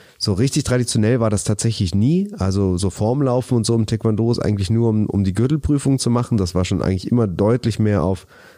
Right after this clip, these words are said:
auf Wettkampf getrimmt als jetzt Karate oder irgendwie sowas anderes, ne? Ähm, da wusste jeder, der, der, der so Pumse hieß das oder heißt das, der so Formlaufen wollte,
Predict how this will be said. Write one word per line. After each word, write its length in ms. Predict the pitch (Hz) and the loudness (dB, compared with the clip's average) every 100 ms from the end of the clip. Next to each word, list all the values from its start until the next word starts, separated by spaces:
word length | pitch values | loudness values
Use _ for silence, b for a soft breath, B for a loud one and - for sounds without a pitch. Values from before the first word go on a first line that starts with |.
| B | B
auf 180 | 90 85 | -8 -2
Wettkampf 500 | 104 - 123 113 - | -4 0 -2 -2 -4
getrimmt 400 | 110 - 117 113 | -6 -2 0 2
als 200 | 87 87 | 0 0
jetzt 220 | 95 - | -4 -2
Karate 440 | - 80 90 107 135 | -6 -2 -2 0 0
oder 160 | 123 | 2
irgendwie 260 | 107 123 120 | 2 2 2
sowas 300 | 117 117 117 | 2 0 0
anderes, 400 | 113 120 131 117 | 0 2 0 0
ne? 200 | 104 139 B B B B B - | 0 -2 B B B B B -4
Ähm, 460 | 92 90 95 95 - _ | 0 2 2 0 -2 _
da 160 | 98 90 | -4 0
wusste 240 | 110 - | -2 0
jeder, 320 | 92 113 117 | 0 2 2
der, 260 | 101 95 92 | 2 2 0
der, 380 | 90 90 90 85 | 0 2 2 0
der 260 | - 90 | 0 -2
so 140 | 82 85 | 0 -4
Pumse 440 | - 135 135 113 | -2 0 2 2
hieß 200 | 110 107 | 2 0
das 260 | 104 92 - | 0 -2 0
oder 240 | 92 82 | 0 2
heißt 240 | 85 104 - | 0 -2 -2
das, 200 | 85 - | -2 -2
der 100 | 87 | -2
so 80 | |
Formlaufen 760 | 85 104 107 107 95 - 98 95 - - _ _ _ _ - | -2 0 0 2 0 0 0 0 -4 -16 _ _ _ _ -2
wollte, 500 | 92 95 101 92 | 0 2 0 0